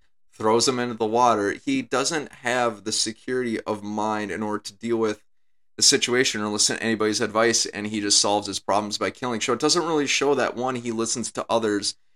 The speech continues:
and if he doesn't listen to anybody, he can't grow as a leader, and it helps, it, it further in, in, what's the word I'm looking for here? It further hinders his development as a character, as a villain, as a leader,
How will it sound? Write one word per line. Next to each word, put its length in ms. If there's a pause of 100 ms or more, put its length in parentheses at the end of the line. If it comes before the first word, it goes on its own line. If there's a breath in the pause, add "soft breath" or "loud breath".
(120)
and 20
if 60
he 60
doesn't 300
listen 260
to 100
anybody, 300
he 160
can't 400
grow 280
as 120
a 40
leader, 300
and 140
it 180
helps, 600 (680)
it, 200
it 280
further 500
in, 380 (100)
in, 460 (1300 soft breath)
what's 200
the 100
word 240
I'm 140
looking 300
for 200
here? 220 (300)
It 80
further 240
hinders 380
his 160
development 600
as 160
a 60
character, 480
as 240
a 80
villain, 440
as 220
a 80
leader, 500